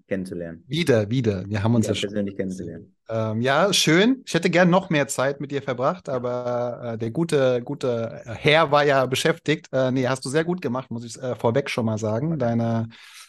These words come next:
Speaker 2: deine Hosting-Sessions, äh, einmal mit unserem heutigen Gast, äh, unter anderem, aber auch mit Paul Zipser und Co., äh, war sehr interessant, wie ich finde, auch das Feedback, was ich so gehört hab.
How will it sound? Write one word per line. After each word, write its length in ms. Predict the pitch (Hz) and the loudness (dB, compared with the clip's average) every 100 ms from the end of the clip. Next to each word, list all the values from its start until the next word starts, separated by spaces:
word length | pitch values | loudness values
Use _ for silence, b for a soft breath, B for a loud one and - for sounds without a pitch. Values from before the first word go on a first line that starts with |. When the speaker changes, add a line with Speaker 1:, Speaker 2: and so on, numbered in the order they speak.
| _ - | _ -6
Speaker 2:
deine 360 | 123 117 107 | -2 0 2
Hosting-Sessions, 1300 | 147 180 180 160 151 147 - 156 - 160 156 - - | 2 2 2 0 0 0 0 0 -2 -4 -4 -6 -8
äh, 60 | 131 | -4
einmal 640 | 131 131 127 - 131 139 | -4 -4 -6 -6 -4 -2
mit 120 | 135 | -4
unserem 360 | 143 131 123 113 | -6 -6 -4 -2
heutigen 340 | 143 170 151 | -2 -2 2
Gast, 380 | 147 147 - - | 4 4 0 -10
äh, 200 | 143 135 | -2 0
unter 260 | 135 135 131 | 0 -2 -4
anderem, 400 | 127 127 131 127 | -2 -2 -2 -2
aber 300 | 120 123 123 | -2 -2 0
auch 260 | 120 117 - B B B _ | 0 -2 -6 B B B _
mit 280 | 131 - - | -8 -8 -4
Paul 200 | - 131 | -2 0
Zipser 360 | - 139 - | 0 -2 0
und 140 | 131 117 | 0 0
Co., 360 | - 127 131 | 0 2 2
äh, 240 | 139 120 117 | 0 -2 0
war 100 | 113 | 2
sehr 120 | 135 | 4
interessant, 600 | 180 185 165 - 180 190 _ | 2 0 -2 0 0 -2 _
wie 60 | 156 | -8
ich 120 | - | -4
finde, 260 | 160 170 | -2 -2
auch 100 | 156 | -2
das 160 | - 123 | -4 -6
Feedback, 260 | - 147 139 | -4 0 0
was 120 | 135 | 0
ich 80 | 131 | -4
so 100 | 135 | -4
gehört 340 | 131 123 131 | -2 -2 -4
hab. 220 | 143 - | -6 -8